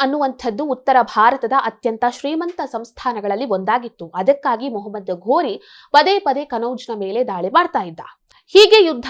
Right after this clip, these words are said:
ಮಾಡ್ತಾ ಮಾಡ್ತಾ ಜಯಚಂದ್ರನ ಸೇನೆಯಲ್ಲಿ ಸೈನಿಕರ ಸಂಖ್ಯೆ ಕಡಿಮೆ ಆಗ್ತಾ ಇದ್ರೂ ಕೂಡ ಜಯಚಂದ್ರ ಕೈಕಟ್ಟಿ ಕೂತಿರ್ಲಿಲ್ಲ. ಬದಲಾಗಿ ಯುದ್ಧವನ್ನ ಮಾಡ್ತಾ ಇದ್ದ. ರಾಜ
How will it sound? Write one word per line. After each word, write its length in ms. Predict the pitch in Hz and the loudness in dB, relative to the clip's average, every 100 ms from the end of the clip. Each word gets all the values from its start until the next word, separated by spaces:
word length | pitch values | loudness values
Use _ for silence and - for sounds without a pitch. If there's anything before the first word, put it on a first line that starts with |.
| 330 | 0
ಮಾಡ್ತಾ 380 | 262 240 262 240 | 2 0 2 2
ಮಾಡ್ತಾ 460 | 226 269 196 175 | 2 0 -4 -8
ಜಯಚಂದ್ರನ 680 | 180 247 277 285 302 302 294 | 0 4 4 2 -8 -8 -8
ಸೇನೆಯಲ್ಲಿ 840 | 254 262 247 254 226 196 254 - _ - | -6 -2 -2 -2 -6 -6 -8 -14 _ 0
ಸೈನಿಕರ 480 | 294 349 370 311 | 2 2 -2 -4
ಸಂಖ್ಯೆ 360 | 262 240 233 262 | -6 -8 -4 -6
ಕಡಿಮೆ 340 | 262 214 247 | -4 -4 -2
ಆಗ್ತಾ 340 | 226 190 - 226 | -4 -4 0 0
ಇದ್ರೂ 320 | 196 202 320 | 0 -4 -8
ಕೂಡ 260 | 320 320 202 180 - _ - | -6 -4 -4 -6 -12 _ -12
ಜಯಚಂದ್ರ 640 | 185 269 339 - 339 233 208 | -2 0 0 -2 -8 -4 -6
ಕೈಕಟ್ಟಿ 520 | 214 240 233 180 277 | -4 -6 -6 -10 -12
ಕೂತಿರ್ಲಿಲ್ಲ. 560 | 285 185 190 254 294 196 151 | -10 -8 -4 -2 -2 -4 -8
ಬದಲಾಗಿ 560 | 170 185 262 320 233 254 _ _ _ 196 | -4 2 4 4 2 -12 _ _ _ -4
ಯುದ್ಧವನ್ನ 600 | 320 285 247 262 214 311 | -2 -2 -2 0 0 -2
ಮಾಡ್ತಾ 380 | 330 196 190 294 | -2 -2 2 2
ಇದ್ದ. 180 | 226 160 101 - _ _ _ 247 | 2 -4 -10 -16 _ _ _ 6
ರಾಜ 320 | 285 330 | 8 10